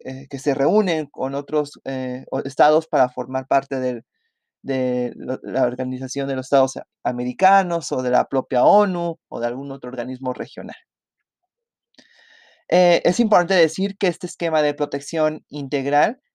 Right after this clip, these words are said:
de niñas, niños y adolescentes, eh, está en contraste a una forma de ver a la niñez y a la juventud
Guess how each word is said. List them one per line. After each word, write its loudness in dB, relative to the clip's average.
de -2
niñas, -2
niños -6
y 0
adolescentes, -2
eh, -2
está 0
en -2
contraste 0
a 4
una -2
forma 2
de 4
ver 2
a 4
la 4
niñez -6
y 2
a 6
la 4
juventud -2